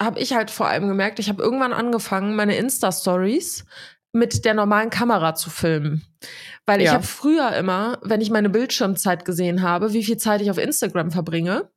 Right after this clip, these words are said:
Speaker 2: Mhm.
Speaker 1: hab ich immer so gedacht, ja, das liegt aber ja auch daran, dass ich meine, äh, Kamera so oft benutze und die Kamera vom,
Speaker 2: Mhm.
Speaker 1: vom, von Insta benutze und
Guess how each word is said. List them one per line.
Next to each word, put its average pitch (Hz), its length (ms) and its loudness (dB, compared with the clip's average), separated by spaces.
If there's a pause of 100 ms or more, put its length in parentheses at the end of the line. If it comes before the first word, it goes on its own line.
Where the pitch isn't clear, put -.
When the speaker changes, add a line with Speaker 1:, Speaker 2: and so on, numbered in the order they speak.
(120)
Speaker 2:
Mhm. 180 320 -2
Speaker 1:
hab 247 100 4
ich 240 100 0
immer 262 200 2
so 247 140 0
gedacht, 226 420 0
ja, 202 180 2
das 196 160 -2
liegt 226 160 -2
aber 208 140 4
ja 185 100 4
auch 180 80 0
daran, 196 340 2
dass 190 160 0
ich - 180 -2
meine, 185 640 2
äh, 180 300 2 (140)
Kamera 165 400 4
so 160 200 0
oft - 160 -4
benutze 160 480 2
und 165 180 0
die 185 60 -2
Kamera 185 360 4
vom, 180 220 -2 (160)
Speaker 2:
Mhm. 285 60 8
Speaker 1:
vom, 180 400 2
von 185 160 0
Insta 208 360 0
benutze 160 540 0
und 165 320 -2